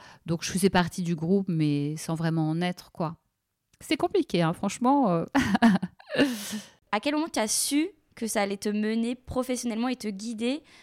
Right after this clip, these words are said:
Speaker 2: dans tous ces chemins finalement que tu as entrepris ?
Speaker 1: Alors en fait, déjà, ça s'est pas fait en un jour. Ça s'est fait, euh, c'est même des décennies, hein. Euh, faut pas croire qu'il y a, qu'il y a tout à coup une formule magique et tout à coup, euh, euh, tout est parfait. C'est le chemin d'une vie,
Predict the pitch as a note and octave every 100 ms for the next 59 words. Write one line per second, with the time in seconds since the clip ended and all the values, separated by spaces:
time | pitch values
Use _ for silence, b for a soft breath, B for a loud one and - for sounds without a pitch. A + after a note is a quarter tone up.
0 | b G#3 G#3+ - - D4 - C4 A#3 A3
1 | G#3 G3+ F#3+ G3+ - A3+ A3+ A#3+ - G#3+
2 | G3 G#3+ - G#3 F#3+ F#3 - F#3+ - -
3 | _ - - _ _ _ - G#3 A#3+ B3
4 | A#3+ - D#4 D4+ - G3+ G3+ A#3+ G#3+ F3+
5 | E3 D#3+ E3 D#3 D3 C#3+ D4 - - -
6 | - D3+ - D3 - F#3 F3+ D3+ C#3 -
7 | C#3 D3 D3+ C#3+ C#3+ - A#3+ D#4+ F4 A#3
8 | A#3+ G3 D3+ C#3 D3+ D#3 D#3 - A3 -
9 | G3 E3 D3+ D3 B B B - E3 D#3+
10 | - D#3+ - G#3+ F#3 F3 E3 D#3+ D#3+ F3+
11 | B3 A#3+ F3 E3 D#3 - A3+ A#3 A3+ E3
12 | D3+ - b b - E3 - F3 E3 E3
13 | - C#4+ D4 - _ - B B B -
14 | E3+ E3 - D#3+ D#3 E3 E3+ E3+ A#3+ C#4